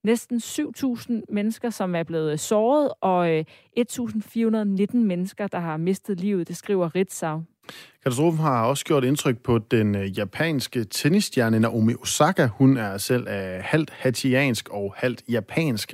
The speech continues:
Speaker 2: afstamning, og i øvrigt så er født og opvokset i, øh, U S A. Hun har, øh, besluttet at donere pengepræmien fra den næste turnering, hun spiller, som støtte til nødhjælpsindsatsen i netop Haiti.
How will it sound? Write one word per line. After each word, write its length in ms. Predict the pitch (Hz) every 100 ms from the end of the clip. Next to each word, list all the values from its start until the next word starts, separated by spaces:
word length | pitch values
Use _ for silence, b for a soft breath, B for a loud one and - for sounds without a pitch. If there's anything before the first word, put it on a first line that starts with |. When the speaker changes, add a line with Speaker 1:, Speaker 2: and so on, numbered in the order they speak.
| -
Speaker 2:
afstamning, 600 | 110 127 131 107 101 95 B B B
og 180 | - 98
i 40 | 95
øvrigt 260 | 104 107
så 120 | 104
er 180 | 104 95
født 200 | 92 110
og 60 | 98
opvokset 420 | 104 95 - 95
i, 80 | 92
øh, 220 | 92 92 -
U 120 | 101
S 80 | 123
A. 160 | 143 127 B B B B
Hun 200 | 131 131
har, 320 | 123 123 120
øh, 60 | 113
besluttet 380 | 107 151 160 147
at 220 | 120 107
donere 340 | 123 143 117
pengepræmien 680 | 104 139 160 165 135 123 110
fra 300 | - 117 110
den 220 | 104 113
næste 240 | 120 147 135
turnering, 400 | 139 175 180 107
hun 120 | 131
spiller, 380 | - 127 123 139
som 400 | - 123 110 110
støtte 320 | - 143 143
til 280 | - 175 196
nødhjælpsindsatsen 880 | 151 147 110 120 104 110 104 113 117
i 60 |
netop 260 | 123 120 113
Haiti. 320 | 113 117